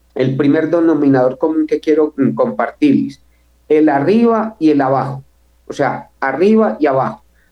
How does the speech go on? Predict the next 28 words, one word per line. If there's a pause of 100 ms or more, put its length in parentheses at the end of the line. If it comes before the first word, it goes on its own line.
(220)
Podemos
encontrar
que
cuando (640)
el,
el
campesino
encuentra
el
tesoro, (560)
¿cierto?
Arriba
de
ese
tesoro,
pues,
está
lo
superficial,
está
la
tierra
y
todo
eso, (380)
pero
al
excavar